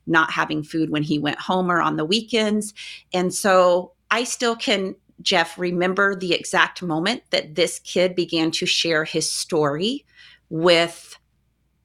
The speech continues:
the entire class. And it changed me, and it changed every single student in that classroom. And I wasn't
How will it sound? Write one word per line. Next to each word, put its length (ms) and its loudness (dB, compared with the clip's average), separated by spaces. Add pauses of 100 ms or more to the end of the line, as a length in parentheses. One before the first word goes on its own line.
(200)
the 160 2
entire 420 2
class. 400 2
And 140 -2
it 120 -4
changed 520 -2
me, 440 0
and 140 0
it 80 -4
changed 400 -2
every 220 0
single 320 -2
student 340 -2
in 120 0
that 200 -2
classroom. 680 -6 (560)
And 400 0 (1400)
I 80 4
wasn't 400 2